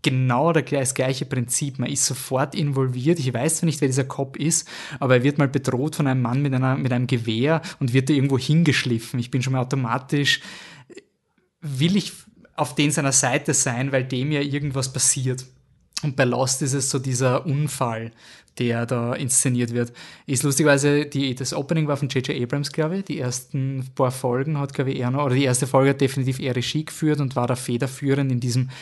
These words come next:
Mystery Boxing. Ich find's dann, wenn wir dann nachher zu Interstellar jetzt dann auch noch wechseln werden, sehr spannend, weil ja,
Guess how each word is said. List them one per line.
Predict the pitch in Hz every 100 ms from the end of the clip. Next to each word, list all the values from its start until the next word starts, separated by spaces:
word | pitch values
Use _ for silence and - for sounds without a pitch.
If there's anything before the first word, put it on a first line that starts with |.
| - -
Mystery | 127 143 - 147 127
Boxing. | 127 120 - - 156 165 - - - -
Ich | 147 -
find's | 160 160 160 -
dann, | 131 127 156
wenn | 147 139
wir | 139
dann | 131 131
nachher | 131 135
zu | 135
Interstellar | 127 120 - 127 139
jetzt | 131 -
dann | 131
auch | 120
noch | 123 -
wechseln | 131 131 147 123
werden, | 120 127
sehr | 135
spannend, | 117 - 120 135 127
weil | 123 127
ja, | 127 127